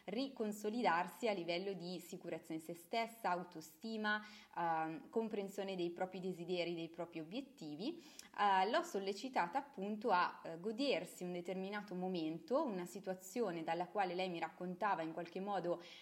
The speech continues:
eh, stava sfuggendo, quindi nonostante in diversi casi nel suo presente si trovasse, eh, in determinate situazioni, era come se non le vivesse veramente fino in fondo,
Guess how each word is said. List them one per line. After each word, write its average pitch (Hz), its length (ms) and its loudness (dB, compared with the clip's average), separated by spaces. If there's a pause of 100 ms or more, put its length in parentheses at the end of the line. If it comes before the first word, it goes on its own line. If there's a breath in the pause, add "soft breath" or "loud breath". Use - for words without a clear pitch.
eh, 175 240 2
stava 196 340 6
sfuggendo, 202 760 0
quindi 190 220 -2
nonostante 196 760 0
in 180 300 -4
diversi 226 480 0
casi 170 360 2
nel 175 280 -2
suo 277 200 -4
presente 185 500 0
si 240 200 -6
trovasse, 175 720 -2 (340 loud breath)
eh, 180 360 4
in 269 140 4
determinate 202 600 0
situazioni, 180 1040 -2
era 269 260 2
come 254 320 2
se 220 300 2
non 233 260 2
le 226 120 2
vivesse 233 480 0
veramente 180 500 0
fino 175 200 -4
in 160 120 0
fondo, 151 540 -2